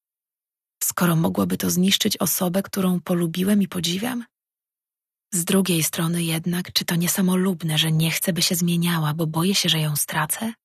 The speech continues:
Spojrzał na jej okładkę i zdał sobie sprawę,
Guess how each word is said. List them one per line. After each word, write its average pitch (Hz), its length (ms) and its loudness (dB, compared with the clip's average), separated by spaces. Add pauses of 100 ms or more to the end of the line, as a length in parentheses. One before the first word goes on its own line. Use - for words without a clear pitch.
(1500)
Spojrzał 190 480 6
na 170 120 2
jej 170 240 4
okładkę 175 580 2
i 175 80 4
zdał 170 240 2
sobie 170 260 -2
sprawę, 180 460 0